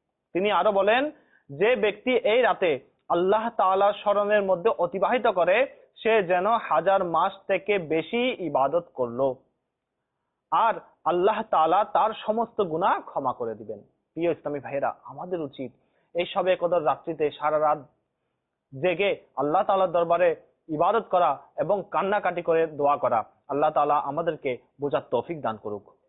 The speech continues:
দোয়া কবুল হওয়ার সময়সীমার মধ্যে রয়েছে দু নম্বর, আরাফাতের দিন। প্রিয় ইসলামী ভাইয়েরা, আরাফাতের দিন অর্থাৎ নয়ই জিলহজ, এই দিন আল্লাহ তাআলা অশেষ রহমত নাজিল হয়ে থাকে।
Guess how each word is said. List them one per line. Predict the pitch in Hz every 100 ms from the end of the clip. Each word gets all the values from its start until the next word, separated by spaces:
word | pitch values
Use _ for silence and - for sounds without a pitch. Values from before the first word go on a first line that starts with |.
| _ _ _ -
দোয়া | 139 190 208
কবুল | 180 180 220
হওয়ার | 202 208 -
সময়সীমার | 180 202 214 202 196 180
মধ্যে | 175 165
রয়েছে | 151 170 190 _ _ -
দু | 196
নম্বর, | 214 160 175 - - _ _ _
আরাফাতের | 170 185 175 214 202 160
দিন। | 135 120 117 _ _ -
প্রিয় | 214
ইসলামী | 233 226 214 180
ভাইয়েরা, | 190 180 190 - _ _ _ _ _ _ _
আরাফাতের | 156 196 196 233 220 151
দিন | 147 160 135 - _ -
অর্থাৎ | 151 - 220 220 - _ _ -
নয়ই | 170 185 220 220
জিলহজ, | 170 175 196 165 - _ _ _ _ _ _ _ _ _
এই | 202 240
দিন | 196 226 233 - _
আল্লাহ | - 190 220 220
তাআলা | 214 196 202 202 208 - _ _ _ _ _ _
অশেষ | 190 220 247 -
রহমত | 170 226 208 214 - _ _ _ 139
নাজিল | 156 151 202 175
হয়ে | 151
থাকে। | 143 -